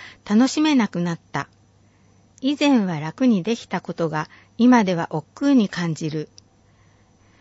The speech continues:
自分が役に立つ人間だと思えない。わけもなく疲れたような感じがする。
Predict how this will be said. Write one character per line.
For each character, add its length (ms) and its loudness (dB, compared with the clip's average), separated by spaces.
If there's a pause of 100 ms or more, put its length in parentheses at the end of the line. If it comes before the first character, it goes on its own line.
(400)
自 160 -6
分 240 4
が 240 2
役 320 -4
に 120 2
立 380 -6
つ 80 -14
人 260 2
間 240 2
だ 120 0
と 200 -6
思 300 0
え 100 2
な 180 -2
い。 80 -16 (960)
わ 100 2
け 160 0
も 160 4
な 120 -2
く 240 -12 (100)
疲 220 -2
れ 120 2
た 120 -2
よ 200 -2
う 40 -4
な 140 -8
感 280 -6
じ 120 -10
が 120 -4
す 180 -8
る。 200 -8